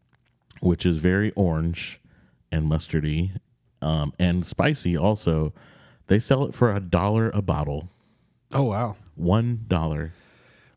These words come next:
Speaker 2: I like mustardy as long as it's not heavy vinegar. I don't like a heavy vinegar sauce.
Speaker 1: Mm. This
Speaker 2: Uh,
Speaker 1: isn't like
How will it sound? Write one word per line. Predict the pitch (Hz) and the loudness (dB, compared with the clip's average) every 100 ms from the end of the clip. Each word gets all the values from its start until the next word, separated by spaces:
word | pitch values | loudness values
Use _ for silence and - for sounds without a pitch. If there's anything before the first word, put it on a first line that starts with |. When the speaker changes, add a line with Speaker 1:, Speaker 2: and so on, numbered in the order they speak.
| _ - | _ -4
Speaker 2:
I | 147 | 0
like | 208 233 - | 0 -2 -4
mustardy | 143 135 151 - 170 165 147 | -2 0 0 -2 0 0 0
as | 120 | -2
long | 127 135 | -2 0
as | 120 | -2
it's | 120 - | -4 -4
not | 123 113 107 | -2 -2 -4
heavy | - 117 113 104 | -2 0 0 -2
vinegar. | 101 98 92 - - - _ _ _ - | -2 -2 -4 -10 -16 -18 _ _ _ -6
I | 117 | -2
don't | 127 | 0
like | 123 120 101 | 0 0 0
a | |
heavy | 110 104 101 | 0 0 0
vinegar | 98 92 87 - | -2 -4 -8 -14
sauce. | - - - - 92 | -16 -18 -18 -8 -2
Speaker 1:
Mm. | 90 82 78 78 - _ _ - 107 | 0 0 -4 -8 -20 _ _ -12 0
This | 131 101 | 2 2
Speaker 2:
Uh, | |
Speaker 1:
isn't | 123 107 82 | 0 -2 -2
like | 82 80 | -2 -2